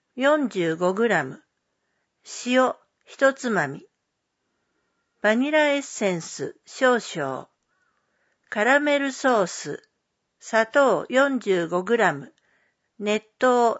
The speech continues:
三十五ミリリットル。サラダオイル適量。水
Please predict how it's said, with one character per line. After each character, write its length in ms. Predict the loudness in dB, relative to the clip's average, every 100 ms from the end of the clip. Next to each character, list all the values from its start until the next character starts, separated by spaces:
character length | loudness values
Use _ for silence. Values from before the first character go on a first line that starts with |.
| -6
三 360 | -2 0 0
十 260 | 0 0 2
五 180 | 0 0
ミ 160 | 0
リ 140 | -2 -2
リ 140 | -4
ッ 40 | -8
ト 160 | -8 -8
ル。 180 | -8 -14 _ _ _ _ _ _ _ _ _ _ _ _
サ 200 | -4 0
ラ 200 | 2 2
ダ 240 | 2 4
オ 80 | 4
イ 120 | 4
ル 240 | 0 -6 -10 _
適 380 | -10 -6 -4 -2
量。 500 | 2 4 4 2 -2 _ _ _ _ _ _ -6
水 540 | -2 -2 0 -2 -4